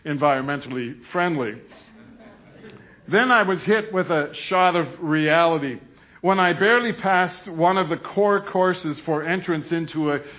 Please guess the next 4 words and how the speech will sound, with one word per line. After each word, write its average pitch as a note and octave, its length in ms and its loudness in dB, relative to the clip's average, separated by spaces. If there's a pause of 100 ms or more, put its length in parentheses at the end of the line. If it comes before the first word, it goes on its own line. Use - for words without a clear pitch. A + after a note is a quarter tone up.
university D3+ 840 -2
engineering C#3 760 -4 (240)
cor-, A#2+ 260 -8
program. B2+ 640 -6